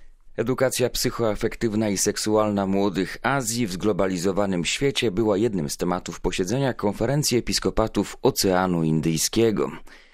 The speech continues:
Biskupi spotkali się na dorocznych obradach na wyspie Reunion. W spotkaniu wzięli udział przedstawiciele wysp Mauritius, Rodriguez, Seszeli, Komorów oraz goście nadzwyczajni z Madagaskaru.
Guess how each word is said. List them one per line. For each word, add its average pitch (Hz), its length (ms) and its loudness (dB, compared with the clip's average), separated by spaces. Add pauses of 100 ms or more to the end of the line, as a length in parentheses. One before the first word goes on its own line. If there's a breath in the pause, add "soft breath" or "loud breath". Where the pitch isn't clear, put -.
(120 loud breath)
Biskupi 82 400 -6
spotkali 85 480 -2
się 90 120 -2
na 85 100 0
dorocznych 85 540 0
obradach 98 540 2
na 90 140 0
wyspie 90 380 0
Reunion. 92 600 2 (500 loud breath)
W - 60 -18
spotkaniu 165 480 0
wzięli 135 320 2
udział 123 280 2
przedstawiciele 101 760 2
wysp 85 340 0
Mauritius, 87 760 0
Rodriguez, 87 680 2
Seszeli, 95 560 0
Komorów 113 680 2
oraz 80 300 0
goście 95 400 0
nadzwyczajni 80 680 0
z - 80 -2
Madagaskaru. 82 840 0